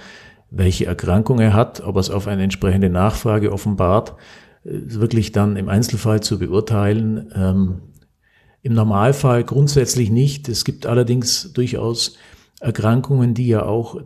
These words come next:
dauerhafte Beeinträchtigungen zur Folge haben, ohne dass unbedingt Arbeitsunfähigkeit vorliegt. Ja, äh, wenn ich jetzt also, äh, beispielsweise wegen einem Bandscheibenvorfall in ärztlicher Behandlung bin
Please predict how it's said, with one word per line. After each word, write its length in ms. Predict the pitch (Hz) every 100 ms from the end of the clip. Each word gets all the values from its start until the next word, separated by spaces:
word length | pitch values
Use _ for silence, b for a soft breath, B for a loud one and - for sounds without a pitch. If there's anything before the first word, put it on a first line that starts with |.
| -
dauerhafte 560 | 98 120 101 104 - 110
Beeinträchtigungen 920 | 82 110 113 107 104 - 117 110 104
zur 160 | - 95
Folge 420 | 98 101 120 101
haben, 240 | 101 107
ohne 280 | 104 120 127
dass 260 | 107 95 -
unbedingt 480 | 117 110 101 101 92
Arbeitsunfähigkeit 920 | 95 92 113 123 - 98 90 85 82
vorliegt. 540 | - 87 85 - - -
Ja, 220 | 90 107 B B B B
äh, 160 | - 101
wenn 120 | 110
ich 100 | 107
jetzt 180 | 110 -
also, 420 | 98 104 104 101 B B -
äh, 160 | 127 110
beispielsweise 720 | 104 - 101 90 101 101 101
wegen 240 | 101 104
einem 140 | 95 95
Bandscheibenvorfall 1000 | 101 110 107 104 95 101 101 101 90 87
in 100 | 90
ärztlicher 440 | 92 - 98 95
Behandlung 460 | 87 76 101 120 107
bin 480 | 117 135 143 -